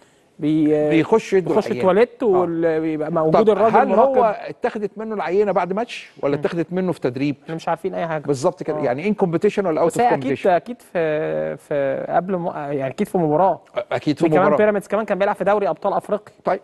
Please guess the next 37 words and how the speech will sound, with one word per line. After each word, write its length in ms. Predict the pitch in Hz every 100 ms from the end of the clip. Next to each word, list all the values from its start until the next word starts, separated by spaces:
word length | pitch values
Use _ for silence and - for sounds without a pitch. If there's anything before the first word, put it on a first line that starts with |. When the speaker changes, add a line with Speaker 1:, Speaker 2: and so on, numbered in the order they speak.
| _ _
Speaker 2:
لا، 300 | 117 147 175 131
لا، 160 | 135
ابطال 280 | 139 - 196
افريقيا 360 | 175 233 233 233
احنا 140 | 202
بعيد 280 | 170 170 180
عنها. 260 | 147 139 - _ _ _ 165
ال-، 220 | 165 175
الوحيد 520 | 175 175 - 277 254
اللي 120 | 214
اتاخد 400 | 185 247 240 190
منه، 440 | 190 214 190 139 92 98 _ - -
آه، 160 | 135 135 143 -
في 240 | 170 147
ابطال 280 | - 220 202
افريقيا 420 | 170 196 - 147
وتم، 400 | 139 - 240 226
آه، 760 | 208 170 156 151 147 143 139 143
آه، 40 | 135
توقيع 360 | 156 147 214
العقوبه 420 | 185 - - 190
عليه 280 | 160 165 185
من 220 | 160 202
الكاف 560 | 214 196 220 240 - _ _ _
هو 140 | 170
ابراهيم 280 | 151 139 147
حسن. 300 | - 117 - _ _ -
Speaker 1:
اه. 300 | 160 156 143 - _ _ - _
Speaker 2:
وده 260 | 165 220 226
خد 220 | 226 240
أربعة 340 | 196 190 220
وعشرين 380 | 208 180 190 226
Speaker 1:
آه. 40 | 220
Speaker 2:
شهر 320 | 220 196 202
ايقاف. 640 | 185 - 208 240 - - _ 147
Speaker 1:
وبعدين 160 | 170
اتخففت. 480 | 190 185 - 180